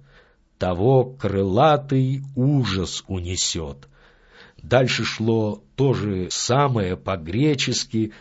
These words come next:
по-латыни и по-французски. Принглу и Оппеншоу хотелось пить, они еще не успокоились. Профессор кликнул лакея и заказал коктейль.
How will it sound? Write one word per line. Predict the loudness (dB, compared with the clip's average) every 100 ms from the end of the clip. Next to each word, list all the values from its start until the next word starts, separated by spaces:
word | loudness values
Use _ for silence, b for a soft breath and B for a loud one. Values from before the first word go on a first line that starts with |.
| B
по-латыни | -4 -2 -2 -4 0 0 2 2 0
и | -2 -2
по-французски. | 0 -2 -2 -4 -6 -12 -10 -10 -10 -14 -16 b b b b b b b b -6
Принглу | 2 6 6 4 2 2 2 2
и | 4
Оппеншоу | 4 4 2 0 0 4 6 4 0 -10 b b
хотелось | -4 -2 0 0 0 -2
пить, | -6 -4 -4 -6 -16 b b b
они | -4 0
еще | 0 0 0
не | 0
успокоились. | -2 0 0 2 -2 -2 -8 -12 -16 b b b _
Профессор | 2 2 4 2 2 -2 -6 _
кликнул | 0 0 0 -4 -2
лакея | -2 0 4 4 4
и | 2 0
заказал | 0 0 0 2 0 2
коктейль. | 0 -2 -4 -8 -6 -8 -10